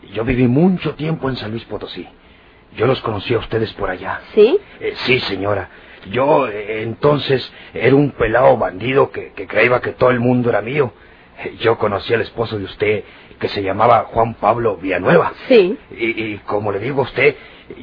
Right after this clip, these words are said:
Speaker 1: yo era entonces un pistolero a las órdenes de un amigo pudiente de la política de San Luis. Y ese jefe mío me mandó un día que fuera a matar a cierta persona que le estorbaba en sus trabajos. Y esa persona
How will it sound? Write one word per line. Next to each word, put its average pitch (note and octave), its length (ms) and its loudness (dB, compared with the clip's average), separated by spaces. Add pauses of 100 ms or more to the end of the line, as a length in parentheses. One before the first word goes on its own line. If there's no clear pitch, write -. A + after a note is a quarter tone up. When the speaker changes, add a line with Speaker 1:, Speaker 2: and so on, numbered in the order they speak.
Speaker 1:
yo C3+ 180 4
era D3 100 6
entonces C3 480 -2
un C#3 140 -4
pistolero A#2+ 720 0
a - 160 -6
las - 220 -6
órdenes A#2+ 340 2
de A#2+ 80 -6
un C3 60 -2
amigo A#2+ 400 -2
pudiente G#2+ 520 -2
de G2 80 -4
la F#2 120 -6
política G#2+ 680 -6 (180)
de F#2+ 120 0
San F#2 200 -6
Luis. D3 320 -4 (840)
Y F#2 220 -2
ese A2 240 0
jefe G#2 320 0
mío A#2 260 0
me G2 140 -6
mandó F#2 260 -6
un G#2+ 160 -6
día G#2 300 -4
que F#2+ 120 -8
fuera G#2+ 360 2
a G2 40 2
matar G2 460 -2 (260)
a G2+ 140 -6
cierta G#2+ 440 -2
persona C3+ 580 -4
que - 100 -6
le G2+ 80 -6
estorbaba F#2+ 420 -4
en G2 60 -8
sus F#2+ 160 -18
trabajos. A#2 580 -6 (480)
Y G2+ 260 -2
esa - 260 0
persona B2+ 640 0